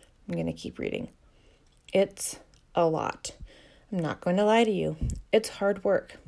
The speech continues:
I fought against finding peace for a very long time. I couldn't understand how anyone could feel comfortable in a larger body that felt so heavy and awkward and just plain hard to live in.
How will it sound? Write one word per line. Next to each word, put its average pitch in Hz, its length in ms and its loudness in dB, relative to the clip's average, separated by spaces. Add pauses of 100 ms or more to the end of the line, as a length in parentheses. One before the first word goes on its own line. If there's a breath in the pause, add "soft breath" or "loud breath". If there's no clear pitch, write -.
(260)
I 185 80 0
fought 175 260 2
against 208 340 0
finding 190 280 -2
peace 180 300 -4
for 180 260 2
a 175 140 -2
very 165 280 2
long 160 400 -4 (100)
time. 147 340 -8 (600 loud breath)
I 196 60 0
couldn't 185 340 0
understand 175 640 -2
how - 220 -6 (100)
anyone 175 360 0
could 185 180 -6
feel 175 180 2
comfortable 170 640 -4
in 175 120 -4
a 170 120 -2
larger 165 320 0
body 160 420 0 (440 loud breath)
that - 200 -2
felt - 220 -4
so - 120 -4
heavy 170 640 -4
and 185 260 -4
awkward 156 580 -6
and 180 180 -4
just 160 240 -6
plain 170 180 -6
hard 175 340 -4
to - 140 -12
live 156 200 -2
in. 139 220 -6